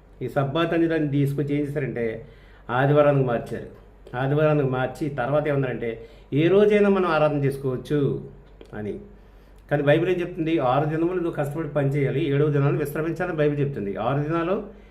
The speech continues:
పనిచేసే దినాలు, వర్కింగ్ డేస్ అవి. ఆ వర్కింగ్ డేస్లో కూడా వీళ్ళు ఏం చెప్తున్నారంటే వర్కింగ్ డేస్ కాదు, ఈ వర్షిపింగ్ డేస్ లాగా మార్చి బుధవారం ఆరాధన చేస్తారు, లక్షవారం ఆరాధన చేస్తారు, శుక్రవారం ఆరాధన చేస్తారు,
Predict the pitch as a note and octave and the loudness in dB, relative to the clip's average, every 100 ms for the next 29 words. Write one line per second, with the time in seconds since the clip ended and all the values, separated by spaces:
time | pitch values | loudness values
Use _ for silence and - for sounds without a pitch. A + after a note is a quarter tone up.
0 | - - E3 F3+ G#3 G3+ F#3+ D#3 D3+ G#2 | -20 -4 0 2 2 2 2 2 2 0
1 | G2 B2+ - F#3 D#3 D3+ C#3+ G2 - - | -2 -4 -2 0 2 0 0 -4 -8 -14
2 | - - - - - B2 C3 D3 - G#3+ | -20 -20 -20 -20 -10 -4 2 4 4 2
3 | G3+ E3+ F3+ F#3 F3+ F3+ D3 C#3+ D#3+ C#3+ | 2 2 0 0 -4 -2 0 0 0 -2
4 | D3+ D3 C#3 C#3 - - - - B2+ A#2 | -2 0 0 -2 -4 -10 -18 -8 -6 -2
5 | E3+ F3 E3 D3+ C#3 C#3 E3+ G3+ B2+ - | -2 -2 -2 -2 0 2 0 0 -2 -4
6 | C#3+ D#3 C#3 C#3+ C#3 B2+ B2+ G3+ G3+ - | -4 -2 0 0 0 0 -2 -4 -8 -18
7 | - - A#2 A#2 B2+ E3 F#3 - F3 D3 | -20 -14 -6 -2 0 0 0 0 0 2
8 | C#3+ C#3 - - - G#2+ A#2+ B2 B2+ B2+ | 0 -2 -10 -18 -14 -8 -4 0 0 0
9 | B2 B2+ C3 C#3 C#3+ D3+ - F3+ E3 C#3 | -2 -2 -2 0 0 -2 -2 -4 -2 -4
10 | A#2 C3 B2 A#2+ B2 B2 C#3 C#3+ - F3+ | -4 -6 -2 -2 -2 -4 -2 -2 -4 -6
11 | D#3+ A#2 B2+ B2+ B2+ B2 C3+ C3+ C#3+ D#3+ | -8 -8 -4 -2 -2 -2 -4 -4 -6 -6
12 | D#3 D3 F3+ E3+ | -6 -6 -6 -8